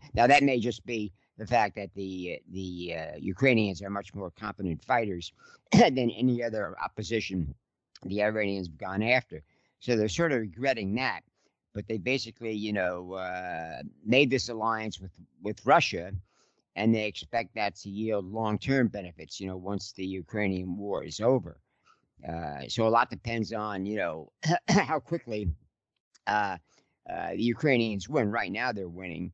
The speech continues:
And as they are winning, that means, you know, uh, you know, Sadr and the Iranians are losing. Uh,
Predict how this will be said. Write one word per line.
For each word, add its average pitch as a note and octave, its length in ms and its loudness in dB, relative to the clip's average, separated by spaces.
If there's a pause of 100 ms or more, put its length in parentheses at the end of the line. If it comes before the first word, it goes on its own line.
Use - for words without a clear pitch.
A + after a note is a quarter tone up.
(480)
And G2+ 240 0
as G2+ 180 -2
they B2 240 0
are A2+ 100 0
winning, A2+ 440 2
that F#2+ 120 -8
means, G#2 400 -6
you A2+ 80 -4
know, F#2+ 380 -2
uh, F#2+ 400 -4
you F#2+ 120 -6
know, F#2+ 120 -4
Sadr A#2 460 0 (920)
and G#2 260 4
the G2 180 -4
Iranians A2+ 520 2
are G2+ 120 -10
losing. A#2 460 0 (600)
Uh, F2+ 360 -2